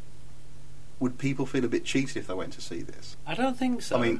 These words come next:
Speaker 1: fuck them if they are, because it's
Speaker 2: Yeah.
Speaker 1: a really good <laughs> film. And I, it's so rare that you get a studio film where,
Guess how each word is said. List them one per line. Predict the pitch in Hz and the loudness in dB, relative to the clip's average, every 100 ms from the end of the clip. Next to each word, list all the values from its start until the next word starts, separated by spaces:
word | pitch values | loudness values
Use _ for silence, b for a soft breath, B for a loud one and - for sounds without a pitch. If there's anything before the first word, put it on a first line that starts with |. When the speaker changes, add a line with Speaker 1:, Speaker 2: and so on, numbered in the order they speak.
| - | 2
Speaker 1:
fuck | - - - | 4 4 4
them | 120 107 | 0 0
if | 95 - | -2 -2
they | 90 | -2
are, | 98 85 | -2 -4
because | - - 101 | -4 -2 2
it's | 120 | 4
Speaker 2:
Yeah. | 120 107 | 6 4
Speaker 1:
a | |
really | 101 | 4
good | 98 98 | 0 -2
<laughs> | |
film. | - - 165 - | -2 6 8 8
And | 117 117 | 6 4
I, | 117 | 4
it's | 123 - | 4 2
so | - 143 135 | 2 4 8
rare | 127 120 | 8 8
that | 110 | 6
you | 104 | 2
get | 101 76 | 0 0
a | |
studio | 85 - 110 107 101 92 | 0 0 0 0 0 -2
film | - 110 98 95 | -2 0 0 -2
where, | 98 98 | -2 0